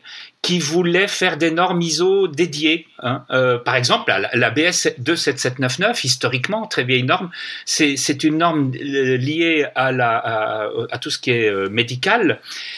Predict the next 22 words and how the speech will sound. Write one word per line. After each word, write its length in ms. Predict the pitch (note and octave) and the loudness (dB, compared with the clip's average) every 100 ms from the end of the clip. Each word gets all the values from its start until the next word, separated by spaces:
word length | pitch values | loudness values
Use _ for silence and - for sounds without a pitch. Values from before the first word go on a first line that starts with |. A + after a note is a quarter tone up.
| - - | -12 -2
et 60 | |
c'est 220 | C3 D3 | 0 0
une 80 | F3+ | 0
sorte 240 | E3+ E3+ C#3 | 0 0 0
de 80 | |
patchwork 920 | C3+ - F#3+ F3 - E3 E3 E3 - D3 | -2 0 -4 0 0 2 0 0 -2 -2
de 300 | B2 C3+ C3 | 2 2 2
mélange, 840 | B2 D#3+ D#3+ E3 D#3+ D3+ C#3+ C3 | 2 2 4 4 2 0 -4 -2
euh, 260 | B2+ B2 A#2+ - - _ - | 0 -2 -4 -12 -20 _ -2
euh, 180 | C3+ C3 | 0 0
entre 300 | C3 B2+ C#3 | -2 -2 0
la 80 | |
vingt-sept 400 | A#2+ C#3 B2+ C3+ | 0 0 -2 -4
mille 140 | C#3 C3+ | -2 0
un 80 | C#3+ | 2
et 40 | |
la 100 | B2+ | 2
vingt-sept 440 | B2 B2+ - B2+ | 0 -2 -4 -4
mille 200 | C3+ C3 | -4 -4
deux, 420 | B2+ D3 D3+ D#3 D#3 - - - - - | 0 2 4 2 0 -8 -10 -10 -10 -8
euh, 220 | - D3 C#3+ B2+ D#3+ C3 - | -2 -2 -2 -8 -8 -8 -4
plus, 320 | E3 F#3 | 2 2